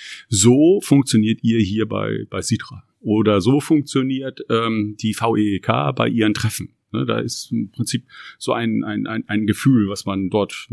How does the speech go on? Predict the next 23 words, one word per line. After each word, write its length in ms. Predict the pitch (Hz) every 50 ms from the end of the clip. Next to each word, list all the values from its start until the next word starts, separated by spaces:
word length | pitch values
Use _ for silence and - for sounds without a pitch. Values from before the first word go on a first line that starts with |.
| 95 90 -
teilt. 280 | - 104 95 92 104
Manchmal 320 | 123 143 143 143 - - 131
kann, 240 | - 147 131 127 120 123 - -
kann 140 | - 123 123
man 80 | 113
das 160 | 110 - -
nicht 100 | 127 123
beschreiben, 540 | - 113 - - - - - - 208 214 175
aber 200 | 151 143 147 139
das 220 | 127 127 127 - -
ist 240 | 135 123 - -
etwas, 460 | - 131 - - 123 123 120 120 - - - - - - - - - -
äh, 200 | - - 107 104 98
damit 280 | 98 110 113 120 127 -
musst 200 | 120 110 - -
du 60 | 110
aufstarten. 580 | - 104 107 - - - 98 87 92 - 92 92
Und 120 | 90 101
da 60 | 120
musst 180 | 135 139 - -
du 20 |
genau 320 | - 123 113 110 104 95 82
hinschauen, 580 | 107 120 123 - - - 160 196 233 247 240